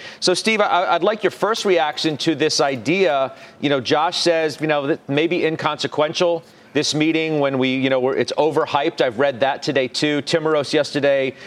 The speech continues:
saying that, you know, it's unlikely that the Fed chair is gonna really lay out this granular path of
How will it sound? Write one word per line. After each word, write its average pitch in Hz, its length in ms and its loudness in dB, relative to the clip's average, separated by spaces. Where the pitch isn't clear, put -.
saying 147 340 0
that, 135 180 0
you 139 60 0
know, 131 100 2
it's 127 140 0
unlikely 143 840 0
that 127 200 0
the 131 80 0
Fed 135 240 0
chair 143 180 0
is 127 100 -4
gonna 135 200 0
really 139 320 2
lay 131 360 2
out 127 240 0
this 104 200 -2
granular 127 720 0
path 135 480 -2
of 110 160 -2